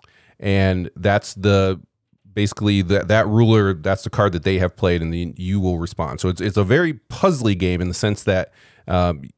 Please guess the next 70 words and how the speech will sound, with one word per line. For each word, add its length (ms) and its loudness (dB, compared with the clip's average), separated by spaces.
you 160 -2
know, 80 4
obviously 280 0
if 60 -4
you 80 -2
pick 240 -2
zero, 560 2
and, 320 -6
and, 160 -4
you 80 -2
know, 120 2
you'll 220 2
look 140 0
at 100 0
your 240 0
hand 300 0
first, 280 -2
so 60 -6
you'll 160 -2
be 200 0
able 140 2
to 60 -8
decide 520 0
what 260 -2
you 100 -4
think 200 -4
you 80 -6
can 100 -8
take. 340 -6
But 300 -2
the 80 2
nice 200 2
thing 120 2
is 120 2
you 100 2
also 260 4
have 360 2
powers 600 0
in 80 -2
the 80 -4
game. 280 -8
So 140 -4
you 120 6
have 160 4
four 300 0
powers 360 2
to 60 -4
start 360 0
the 60 -6
game, 380 -8
and 100 -2
they 80 2
could 160 -2
be, 240 2
like, 280 -2
discard 560 2
all 400 4
of 200 -2
the 260 0
trump 300 -2
suit 340 -8
for 160 -4
this 280 -4
particular 500 -4
location, 600 -4
or 200 -6
draw 420 2
cards 540 2
and 140 -2
then 280 -4